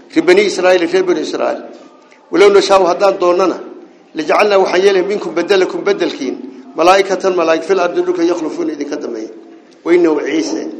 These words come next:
la cilmun calaamad buu u yahay li saacati saacada. Falaa tamtarunnaha shakiina bihaa. Saacada watabacunii. Aniga isoo raaca."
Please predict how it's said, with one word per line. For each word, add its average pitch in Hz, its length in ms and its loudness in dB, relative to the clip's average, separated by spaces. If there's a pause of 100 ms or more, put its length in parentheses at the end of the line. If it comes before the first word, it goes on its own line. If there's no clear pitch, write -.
(880)
la 165 200 4
cilmun 202 300 4
calaamad 170 580 4
buu 196 140 0
u 202 40 0
yahay 175 200 6
li 185 100 4
saacati 156 440 2
saacada. 147 420 -2 (760)
Falaa 196 280 6
tamtarunnaha 196 760 2
shakiina 185 420 -2
bihaa. 170 380 0 (420)
Saacada 170 420 0
watabacunii. 170 640 2 (400)
Aniga 180 220 4
isoo 160 260 -2
raaca." 131 440 -4